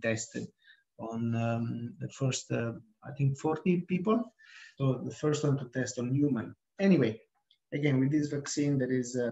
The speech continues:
a long wait. So nothing to do quite yet. But keep an eye on those three. Still, I know, but, uh, big resistance on this one near thirty-one. If it breaks out of this area,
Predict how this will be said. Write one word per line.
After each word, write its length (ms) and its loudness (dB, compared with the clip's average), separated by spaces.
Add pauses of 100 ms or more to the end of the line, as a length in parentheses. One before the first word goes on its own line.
a 40 -6
long 340 0
wait. 320 -2 (600)
So 420 -8 (640)
nothing 220 -8
to 120 -20
do 280 -2 (160)
quite 240 -4
yet. 160 -10
But 100 -6
keep 100 -6
an 80 2
eye 120 4
on 100 2
those 180 2
three. 380 2 (280)
Still, 260 6 (260)
I 100 4
know, 280 4
but, 340 2 (680)
uh, 280 6 (100)
big 200 8
resistance 580 4
on 160 4
this 220 2
one 160 6
near 160 6 (120)
thirty-one. 440 4
If 100 2
it 80 4
breaks 240 0
out 100 4
of 80 2
this 200 2
area, 340 0